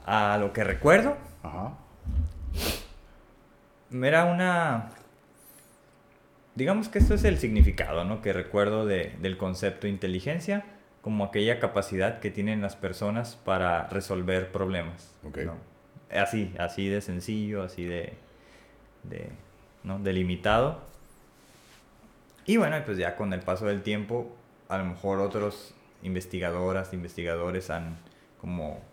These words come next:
Speaker 1: propuesto nuevas alternativas, ¿no? Pero a grandes rasgos, de chico, cuando yo estaba niño, eso es lo que me decían, ¿no? Era, si eres inteligente, puedes resolver los conflictos o resolver problemas.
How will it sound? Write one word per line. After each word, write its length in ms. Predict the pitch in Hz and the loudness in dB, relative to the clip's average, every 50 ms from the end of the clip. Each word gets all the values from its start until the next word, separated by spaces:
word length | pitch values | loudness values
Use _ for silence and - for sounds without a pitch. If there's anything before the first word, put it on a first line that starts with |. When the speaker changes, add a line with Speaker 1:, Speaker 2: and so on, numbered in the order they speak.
| - _ _ - | -20 _ _ -4
Speaker 1:
propuesto 600 | - 104 98 - 110 110 113 - - - 107 101 | -2 -2 0 2 0 0 0 0 -2 -2 -2 0
nuevas 360 | 98 101 98 101 101 101 - | 0 0 0 0 0 -2 -2
alternativas, 760 | 104 95 90 - 95 90 92 92 92 - 117 110 98 92 - 98 | -4 -4 -2 -2 -2 -2 -2 -4 -2 -2 -2 0 -2 -2 -4 -4
¿no? 160 | 107 120 - | -6 -6 -4
Pero 180 | - 107 104 101 | -2 2 4 4
a 40 | 101 | 4
grandes 300 | 107 120 135 147 165 156 | 4 2 2 2 2 2
rasgos, 520 | 151 175 170 160 151 156 165 165 - - - - - - - - - - - - - _ _ - - - - - | 4 4 2 2 2 -2 -6 -6 -8 -12 -20 -20 -20 -20 -20 -20 -20 -20 -20 -20 -20 _ _ -20 -20 -20 -10 -4
de 220 | 101 107 101 95 | 0 0 0 0
chico, 720 | - - - 160 165 165 - - 143 135 139 143 143 - - | -2 -4 -4 -2 -2 -4 -4 -2 -2 -2 -2 -2 -6 -8 -8
cuando 160 | - 92 90 | -6 -4 -2
yo 40 | 92 101 | -2 -2
estaba 220 | - - 131 135 | -2 -2 -2 -2
niño, 300 | 135 135 139 135 147 135 | -4 -4 -6 -6 -4 -4
eso 120 | 123 123 135 | -4 -2 -2
es 40 | 123 | -4
lo 100 | 120 120 | -4 -4
que 60 | 95 | -4
me 140 | 90 85 82 | -6 -4 -6
decían, 480 | 82 82 - 131 131 123 - 65 104 | -6 -8 -8 -8 -8 -8 -8 -8 -10
¿no? 60 | 117 131 135 127 | -10 -12 -12 -12
Era, 200 | 117 117 117 110 - - - - - - - - - | -12 -12 -12 -14 -14 -18 -20 -20 -20 -20 -20 -20 -6
si 80 | 117 123 | 0 0
eres 140 | 139 175 156 | 2 2 2
inteligente, 720 | 160 139 123 135 110 104 101 - 151 170 180 180 - 190 - | 0 0 0 0 0 0 -2 -2 -2 -2 -2 -2 -2 -4 -4
puedes 400 | - - 120 123 127 135 135 117 | -2 0 0 0 0 0 -2 -2
resolver 440 | 110 104 - 101 92 90 101 101 101 | -4 -4 -4 -4 -4 -2 -2 -2 -2
los 200 | 104 104 - - | -4 -8 -10 -10
conflictos 600 | - 92 87 87 92 90 90 90 - 87 87 - | -10 -8 -8 -6 -6 -6 -6 -6 -10 -14 -14 -14
o 60 | 78 | -14
resolver 440 | - 82 82 - 90 85 80 82 82 | -14 -14 -14 -14 -12 -10 -10 -10 -10
problemas. 600 | - - 90 87 82 82 85 85 - - - - | -10 -10 -12 -10 -10 -8 -8 -10 -10 -12 -16 -20